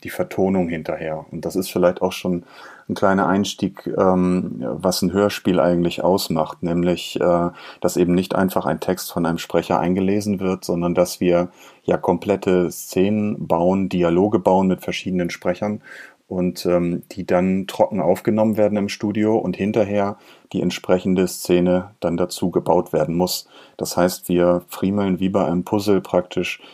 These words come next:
die einzelnen Geräusche so zusammen, dass eine komplette Szene entsteht.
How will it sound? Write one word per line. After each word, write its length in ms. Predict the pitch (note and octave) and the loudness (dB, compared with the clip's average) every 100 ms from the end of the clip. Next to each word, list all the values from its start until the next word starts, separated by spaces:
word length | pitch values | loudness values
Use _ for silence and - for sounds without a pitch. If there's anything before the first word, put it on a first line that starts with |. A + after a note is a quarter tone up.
| - - | -20 -10
die 80 | - | -2
einzelnen 420 | F3+ F#3 F#3+ F3+ | -2 0 0 0
Geräusche 480 | F3+ - F#2 - F2 | 0 2 2 0 -2
so 160 | F2 | 0
zusammen, 640 | F2+ - F2 F2 F#2 G#2 - - - _ _ | -2 0 2 4 4 0 -4 -20 -20 _ _
dass 400 | - F2+ - - - | 2 2 2 -10 -2
eine 260 | F2+ F2 F2 | 0 2 2
komplette 520 | F2 E2+ F2+ F2 E2+ | 0 2 2 2 0
Szene 440 | - - E2+ F2 | -2 -2 0 0
entsteht. 560 | E2 D#2+ - E2 - | -2 -6 0 0 -2